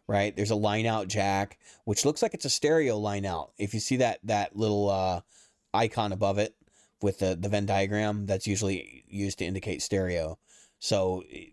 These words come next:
if you do T R S, you can probably split it out to dual mono.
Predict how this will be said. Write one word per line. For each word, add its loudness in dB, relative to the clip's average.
if -4
you -2
do 0
T 0
R 4
S, 2
you -4
can -8
probably -2
split -2
it 0
out 0
to -4
dual -4
mono. -6